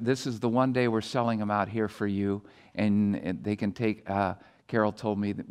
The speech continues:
we can do your credit cards, we can do your cash, whatever. All the proceeds go to this church. There's no proceeds that go to me from this. So encourage it to you. Some people,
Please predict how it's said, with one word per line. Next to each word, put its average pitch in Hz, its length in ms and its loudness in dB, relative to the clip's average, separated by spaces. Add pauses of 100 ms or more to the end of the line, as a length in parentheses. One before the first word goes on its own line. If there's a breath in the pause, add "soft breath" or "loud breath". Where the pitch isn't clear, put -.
(120)
we 107 140 -4
can 107 120 0
do 101 140 0
your 92 160 2
credit 110 340 0
cards, 101 400 0
we 95 120 -4
can 95 140 -8
do 95 160 -4
your 90 260 -2 (340 soft breath)
cash, 101 480 2
whatever. 87 480 -2 (280 loud breath)
All 139 280 8
the - 80 2
proceeds 123 640 2 (200 loud breath)
go 113 140 4
to 110 120 4
this 101 220 0
church. - 520 -10
There's 95 220 -6
no 107 220 2
proceeds 104 580 -2
that 87 80 -6
go 95 180 -2
to 90 60 -2
me 87 180 -2
from 73 200 -10
this. 69 260 -12 (280 soft breath)
So 104 360 0 (200 loud breath)
encourage 123 440 0
it - 100 -6
to 123 100 0
you. 120 140 4 (160 loud breath)
Some 214 280 6
people, 135 460 4